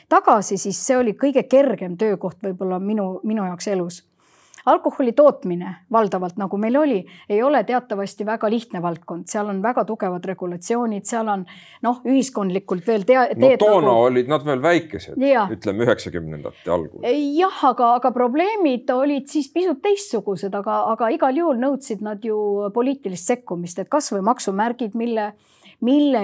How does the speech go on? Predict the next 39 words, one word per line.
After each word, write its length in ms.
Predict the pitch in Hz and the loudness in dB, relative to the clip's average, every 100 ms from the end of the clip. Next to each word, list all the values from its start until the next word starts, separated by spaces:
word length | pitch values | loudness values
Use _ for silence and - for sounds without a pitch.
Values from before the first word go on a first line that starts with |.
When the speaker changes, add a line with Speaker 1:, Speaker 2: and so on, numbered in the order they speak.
| 196 | 2
Speaker 1:
eest 460 | 240 311 254 180 214 | 4 4 2 0 -6
me 80 | 196 | -2
seisime 680 | 247 269 240 - 208 196 190 | 0 2 0 -4 -4 -4 -4
Remedias 600 | 208 254 254 202 202 180 | -4 -2 -4 -6 -8 -8
ikka 380 | 202 - 202 190 190 | -10 -8 -4 -2 0
väga 180 | 185 175 | 0 0
tugevalt 480 | 208 202 185 180 175 | 0 -4 -4 -4 -6
Speaker 2:
Ehk 100 | 107 | -4
Speaker 1:
ja 80 | 190 | -4
Speaker 2:
siis 140 | 185 - | -2 0
salalkoholi 880 | 127 131 - 92 98 92 92 90 | 4 2 0 -6 -6 -4 -2 -2
vastu. 320 | - 247 262 277 | 0 0 0 2
Speaker 1:
Just 240 | 269 254 | 2 4
nimelt, 360 | 302 285 190 - | 2 2 0 -4
et 220 | 190 - 220 208 | -6 -4 -6 -2
ja, 140 | 220 226 | 0 0
ja 240 | 240 220 220 226 | 0 2 2 2
ainult 300 | 269 277 277 | 2 2 2
mõned 240 | 277 269 | 2 4
ettevõtted 540 | 294 294 220 202 202 190 | 2 0 -2 -2 -4 -2
ju 60 | 208 | 0
toetasid 480 | 233 - 180 185 | 0 -2 -8 -12
seda, 240 | - 190 196 | -10 -6 -4
ehk 160 | 202 | -4
et 140 | 196 220 | -4 -2
Liviko, 340 | 247 220 - | -2 -2 0
Altia 380 | 214 240 - 202 | -2 -2 -4 -2
ja 80 | 208 | -2
Remedia, 460 | 240 262 190 175 180 | -2 -2 -4 -6 -6
teised 380 | 214 214 208 220 | -6 -4 -6 -6
ju 140 | 214 | -4
olid 300 | 214 226 220 - | -4 -4 -4 -6
suht, 320 | 233 _ - 226 220 214 | -8 _ -6 -6 -6 -6
kuna 220 | 226 220 | -4 -2
salaviina 560 | 214 254 220 247 247 214 | 0 0 0 -2 -2 -2
toodeti 460 | 226 247 220 - 233 | 0 0 -2 -2 0
ju 60 | 254 | 2
ametlikes 540 | 240 - 202 214 196 | 0 -2 -8 -6 -2
väikevabrikutes 960 | 269 269 214 214 202 202 202 208 202 | -2 -2 -2 -2 -4 -6 -6 -6 -10